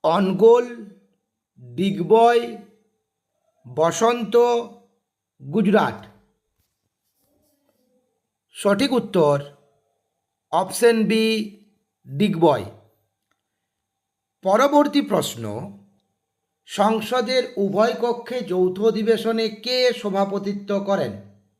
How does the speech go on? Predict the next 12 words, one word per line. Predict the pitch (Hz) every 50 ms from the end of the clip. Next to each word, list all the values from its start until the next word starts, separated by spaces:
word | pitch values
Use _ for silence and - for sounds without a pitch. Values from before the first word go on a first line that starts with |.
| _ _ _ _ _ _ _ _ _ _ _ _ _ _ _ _ _ _ _ _ _ _ _ _ _ _ _ _ _ _ _ _ _ _ _
অপশন | 180 190 190 190 - 247 240 233 233 226
এ, | 220 226 233 247 233 226 - - - _ _ _ _ _ _ _ _ _ _ _ _ -
রাষ্ট্রপতি, | 135 127 127 123 - - 196 190 196 220 214 214 233 247 247 - - _ _ _ _ _ _ _ _ _ _ _ -
অপশন | 147 180 - - - 233 233 233 220
বি, | 202 - 220 214 220 226 226 - - - _ _ _ _ _ _ _ 170
উপরাষ্ট্রপতি, | 143 104 127 127 131 143 151 147 - - 214 196 220 220 220 233 240 247 - - - _ _ _ _ _ _ _ -
অপশন | 151 160 - - - 233 233 240 226
সি, | 214 - - 220 214 214 220 220 220 - - _ _ _ _ _ _ -
প্রধান | 143 139 123 110 143 165 190 190
বিচারপতি, | 180 208 202 226 226 220 220 214 220 220 220 233 240 - - - - _ _ _ _ -
অপশন | 156 165 - - - - 233 226 214 208
ডি, | - 214 214